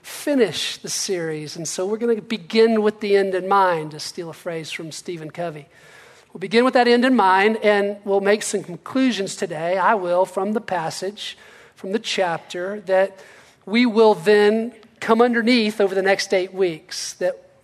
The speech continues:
we hope will ring more true, these conclusions will ring more true and resonate more deeply as we build the foundation underneath them over the next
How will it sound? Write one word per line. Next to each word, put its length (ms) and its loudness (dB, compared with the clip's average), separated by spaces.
we 120 -2
hope 320 4
will 180 2
ring 320 0
more 200 6
true, 380 0
these 180 -4
conclusions 560 -2
will 120 -6
ring 200 0
more 200 2
true 440 -2
and 220 -2
resonate 640 2
more 420 2
deeply 420 -2
as 160 -4
we 140 -8
build 420 -2
the 80 -8
foundation 720 -4
underneath 600 -8
them 340 -8
over 340 -8
the 100 -10
next 540 -10